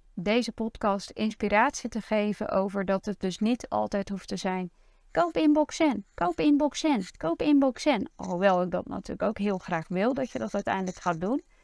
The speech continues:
Ehm, maar je kunt nog steeds waardevolle informatie geven aan anderen, waarbij je dus je nieuwe online training ook in kunt verwerken, zonder dat je heel de tijd hoeft te schreeuwen:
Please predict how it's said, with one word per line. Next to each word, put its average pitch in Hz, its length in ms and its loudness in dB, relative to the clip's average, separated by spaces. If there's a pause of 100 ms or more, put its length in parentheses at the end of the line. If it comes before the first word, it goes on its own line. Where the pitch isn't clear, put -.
(500)
Ehm, 180 560 4 (140)
maar 196 160 0
je 202 120 0
kunt 196 320 0
nog 190 200 -2
steeds 262 420 2
waardevolle 208 760 2
informatie 202 720 -2
geven 175 540 -2 (500)
aan 269 360 4
anderen, 269 560 4 (320)
waarbij 202 520 4
je 240 180 0
dus 208 380 -6 (220)
je 185 200 0
nieuwe 233 400 2
online 190 380 2
training 196 600 2 (400)
ook 214 220 2
in 202 180 0
kunt 190 300 -4 (180)
verwerken, 190 1040 -2
zonder 208 360 0
dat 185 220 -2
je 196 80 -2
heel 185 140 0
de 185 120 -4
tijd 175 280 0
hoeft 180 240 -6
te - 80 -8
schreeuwen: 180 580 -4